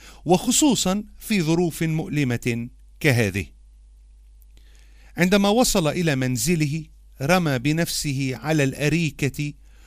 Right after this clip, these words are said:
واضعاً رأسه بين يديه وصلى طويلاً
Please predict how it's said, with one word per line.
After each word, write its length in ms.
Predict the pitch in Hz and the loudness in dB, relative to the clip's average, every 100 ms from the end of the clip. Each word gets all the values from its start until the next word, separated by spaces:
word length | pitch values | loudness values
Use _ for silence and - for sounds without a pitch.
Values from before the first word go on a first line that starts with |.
| - - | -20 -10
واضعاً 760 | 170 208 214 175 160 170 165 165 - - - - | 2 4 6 4 2 0 -4 -8 -14 -20 -14 -4
رأسه 560 | 196 - - 160 143 | -4 -2 -2 -2 -2
بين 280 | 139 185 165 | 0 0 0
يديه 720 | 147 127 123 143 127 131 131 - - - | 0 0 0 0 0 -2 -4 -8 -18 -12
وصلى 580 | 127 147 - 220 180 139 | -4 0 2 2 2 2
طويلاً 600 | 175 165 170 120 113 | 4 4 4 2 0